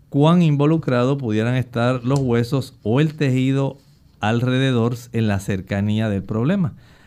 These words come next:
Así que tengan eso en mente porque a veces uno puede comenzar por este tipo de, mm, imágenes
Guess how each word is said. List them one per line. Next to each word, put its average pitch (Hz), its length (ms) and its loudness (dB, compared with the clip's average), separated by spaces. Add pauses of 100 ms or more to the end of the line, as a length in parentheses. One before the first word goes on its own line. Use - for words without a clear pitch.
Así 143 220 2
que 170 140 2
tengan 156 420 4
eso 139 180 2
en 151 80 4
mente 143 460 2
porque 170 720 -2
a 123 160 -4
veces 127 540 -2
uno 120 240 -2
puede 123 280 -2
comenzar 123 580 -2
por 113 200 -4
este 110 240 -4
tipo 120 420 -4
de, 104 580 -2
mm, 95 260 -10 (520)
imágenes 135 920 2